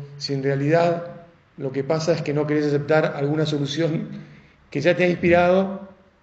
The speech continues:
pero que no te gusta demasiado. Y que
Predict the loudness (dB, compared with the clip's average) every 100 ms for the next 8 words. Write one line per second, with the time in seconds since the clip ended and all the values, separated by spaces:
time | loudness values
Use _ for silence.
0 | _ -4 -2 0 2 2 2 2 0 0
1 | -2 -4 -8 -14 -18 -20 _ _ _ _
2 | _ _ _ _ _ _ _ _ _ _
3 | _ _ _ _ _ _ _ _ _ _
4 | _ _ _ _ _ _ _ _ _ _
5 | _ _ _ _ _ _ -20 _ _ -16
6 | -10 -2 0 0 -4 -10